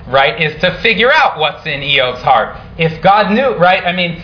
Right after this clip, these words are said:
in other words, we, from our perspective, is Yo-, Yodea Machshavot, you know, Kol, right, V'yavin Kol Yatzer Ki Yetzarto, right? That God knows everything and understands every aspect of our inner mental life. I'm not so sure the God of this narrative knows what's in Eob's heart.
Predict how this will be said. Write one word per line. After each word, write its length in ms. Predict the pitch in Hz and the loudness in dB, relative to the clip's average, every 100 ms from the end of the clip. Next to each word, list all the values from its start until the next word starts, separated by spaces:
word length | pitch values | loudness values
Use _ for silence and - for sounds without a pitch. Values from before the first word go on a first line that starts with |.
| - | -4
in 80 | 185 | 0
other 120 | 208 | 2
words, 160 | 190 180 | 0 -2
we, 260 | 254 247 | -2 -2
from 140 | 196 180 | 0 2
our 180 | 190 | 2
perspective, 540 | 185 170 190 185 180 151 | 0 0 0 0 0 -2
is 180 | 135 127 | -2 -2
Yo-, 160 | 135 | -2
Yodea 500 | 127 123 127 165 156 | 0 0 2 2 2
Machshavot, 920 | 143 143 - - 135 135 190 180 160 151 | 0 -2 -4 -2 0 2 2 2 -2 -6
you 80 | |
know, 420 | 147 131 123 123 - | -2 0 0 -2 -2
Kol, 340 | 170 165 151 | 0 2 0
right, 320 | 139 139 135 135 - - - | -2 0 -2 -4 -10 -12 -6
V'yavin 720 | 139 147 160 190 170 160 160 | -2 2 4 2 0 -2 0
Kol 160 | 165 | 0
Yatzer 500 | 160 156 165 - 143 | 2 2 2 -2 -4
Ki 140 | - 147 | -4 0
Yetzarto, 1000 | 151 156 175 175 175 175 135 127 - - | 0 2 0 0 0 0 0 -2 -12 -2
right? 220 | 147 143 | 0 0
That 140 | 143 | 0
God 280 | 175 175 165 | 2 2 2
knows 320 | 160 160 160 | 2 2 2
everything 400 | 165 170 175 160 | 0 0 -2 -4
and 80 | 143 | 0
understands 480 | 143 160 147 160 156 | 0 0 -2 -4 0
every 300 | 147 147 135 | 0 0 0
aspect 540 | 143 156 - 151 147 | 0 0 0 -2 -2
of 80 | 135 | 0
our 180 | 131 131 | 0 2
inner 200 | 156 147 | 0 -2
mental 280 | 143 143 151 | -2 0 0
life. 400 | 170 - - - - - | 2 2 0 -6 -16 -2
I'm 180 | 143 156 | 2 4
not 280 | 165 175 - | 4 2 0
so 100 | 202 | -4
sure 240 | 208 277 | 0 0
the 120 | 185 | 2
God 280 | 151 147 151 | 2 2 2
of 160 | 156 143 | 0 -2
this 220 | 151 151 | -2 0
narrative 420 | 220 262 196 151 | 2 2 2 0
knows 320 | 156 170 269 | 2 2 2
what's 240 | 202 143 - | 0 -2 -4
in 120 | 123 | -8
Eob's 340 | 117 110 104 | -4 -4 -4
heart. 320 | - 123 87 | 0 0 0